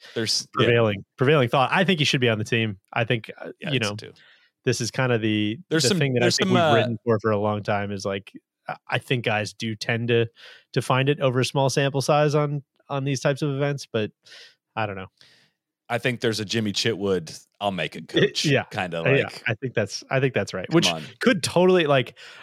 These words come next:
Speaker 2: again, as somebody who doesn't really root super hard for the U S or for Europe in this event, and I feel a little bit like a man without a, a continent here, I think J T going over is really good content, right? Like, no
Speaker 1: Oh,
Speaker 2: matter
Speaker 1: for
Speaker 2: what
Speaker 1: sure.
Speaker 2: happens,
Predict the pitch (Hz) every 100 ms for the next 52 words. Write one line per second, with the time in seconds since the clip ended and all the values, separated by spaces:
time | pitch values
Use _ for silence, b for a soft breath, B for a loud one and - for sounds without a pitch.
0 | - 139 160 117 120 151 156 214 220 170
1 | 165 160 143 117 143 123 147 147 123 123
2 | 135 - - 135 120 120 113 - 117 107
3 | 110 110 113 110 113 120 139 135 131 -
4 | 160 123 143 156 - - 131 143 139 139
5 | 151 - 113 - 127 117 107 - 110 113
6 | 117 120 117 113 120 123 117 127 120 113
7 | - B B B - 120 139 127 143 151
8 | 143 156 160 - - _ B B B -
9 | 151 233 156 170 151 139 135 127 127 110
10 | 101 120 107 104 101 110 107 - - _
11 | _ 131 120 123 123 120 156 190 147 139
12 | 143 131 - 101